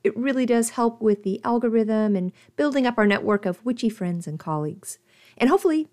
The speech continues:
gives me the ability to continue adding to our wonderful family. Now, I did write a special poem for our beautiful rose quartz, so here we go. Together we add and join our hearts.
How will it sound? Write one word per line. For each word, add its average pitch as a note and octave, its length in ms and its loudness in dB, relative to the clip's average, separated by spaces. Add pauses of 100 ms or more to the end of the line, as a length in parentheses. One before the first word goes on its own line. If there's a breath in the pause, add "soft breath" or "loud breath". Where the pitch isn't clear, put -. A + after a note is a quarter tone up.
gives A3 180 2
me C#4 140 0
the D#4 120 0
ability A3 400 2
to G#3+ 80 -2
continue B3 580 0
adding F3 400 -2
to - 120 -6
our F3 140 0
wonderful D#3 480 -8
family. E3 460 -14 (640 soft breath)
Now, A#3 80 6
I A#3+ 40 8
did C4+ 140 0
write C4+ 140 4
a C4 60 2
special A3+ 280 -2
poem A#3 360 4
for G3+ 160 0
our F#3 120 2
beautiful A3+ 480 0
rose E3 280 -6
quartz, - 520 -4
so F3 220 -4
here D3 520 -8
we G3+ 140 0
go. E3 280 -8 (1160)
Together C#4 320 4
we E4 200 2
add G3 340 4
and E3+ 180 0
join E3 300 0
our F3 180 -2
hearts. - 580 -8